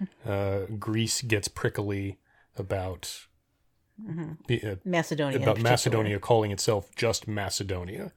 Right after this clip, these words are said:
Speaker 1: Yes.
Speaker 2: Because Macedonia is an historically Greek territory, and they felt that this other country calling it that would lead to territorial issues,
Speaker 1: Mm-hmm.
Speaker 2: blah, blah, blah, blah, and that is why it is now known as North Macedonia, because that, that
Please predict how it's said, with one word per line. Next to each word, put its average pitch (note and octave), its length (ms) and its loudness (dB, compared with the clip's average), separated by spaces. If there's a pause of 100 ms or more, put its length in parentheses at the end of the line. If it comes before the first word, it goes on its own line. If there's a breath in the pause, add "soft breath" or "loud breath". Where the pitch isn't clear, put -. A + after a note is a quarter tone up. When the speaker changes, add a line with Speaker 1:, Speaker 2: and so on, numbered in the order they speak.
Speaker 1:
Yes. C#3 380 -2
Speaker 2:
Because F#2+ 360 0
Macedonia G2+ 680 0
is G2+ 240 -2
an F#2 140 -2
historically F#2+ 520 -2
Greek F#2 320 -8
territory, A#2+ 800 2 (300 loud breath)
and G2+ 140 0
they F#2+ 80 0
felt G2 360 -2
that - 420 -8 (200)
this G#2+ 180 -2
other G2+ 140 0
country G2+ 360 -4
calling G#2+ 380 0
it G2 140 -4
that F#2+ 280 0
would F#2+ 160 -8
lead F#2+ 220 -6
to F2+ 80 -8
territorial F#2 760 -8
issues, G2+ 680 0 (280 loud breath)
Speaker 1:
Mm-hmm. D3+ 220 -2
Speaker 2:
blah, F#2 160 2
blah, F2+ 240 -4
blah, F2 100 -6
blah, F#2+ 280 -2
and F2+ 120 -6
that F2+ 100 -6
is F2 120 -4
why F#2 160 -2
it F#2 100 -2
is F2 100 -4
now G#2 280 2
known G#2 180 0
as G2 160 0
North A#2 540 4
Macedonia, A2 800 2 (380 loud breath)
because G2 340 0
that, G2+ 580 -2 (380)
that G#2 500 0